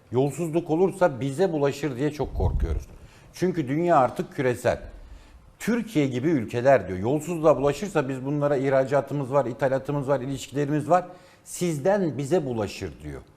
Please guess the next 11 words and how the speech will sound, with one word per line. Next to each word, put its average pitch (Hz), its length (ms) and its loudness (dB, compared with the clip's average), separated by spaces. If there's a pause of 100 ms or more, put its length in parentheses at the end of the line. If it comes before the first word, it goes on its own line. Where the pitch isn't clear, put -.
(300)
Bu 202 100 -8
kadar 185 240 4
mide 151 340 2
bulandırıcı, 107 560 -2
bu 170 60 -8
kadar 160 280 2
bulaşıcı 143 440 -2
hastalık 143 460 0
gibi 110 160 -8
yolsuzluğa 117 680 -4
bakıyorlar 175 460 0